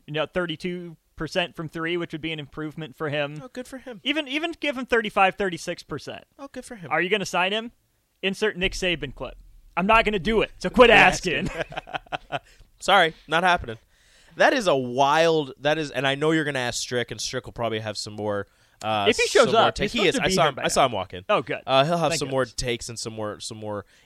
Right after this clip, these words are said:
Speaker 2: info on that. Well, not info, but more insight onto that situation, and if he's ever heard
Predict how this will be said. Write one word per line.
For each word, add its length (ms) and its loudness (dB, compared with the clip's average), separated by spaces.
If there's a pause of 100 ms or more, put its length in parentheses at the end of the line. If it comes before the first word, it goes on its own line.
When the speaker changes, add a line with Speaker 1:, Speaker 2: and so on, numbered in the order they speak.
Speaker 2:
info 520 2
on 260 2
that. 200 2
Well, 100 -2
not 200 -6
info, 400 -10
but 180 -12
more 280 -6
insight 500 -8 (320)
onto 360 -4
that 280 -4
situation, 640 -10
and 120 -14
if 140 -20
he's 140 -14
ever 220 -12
heard 420 -10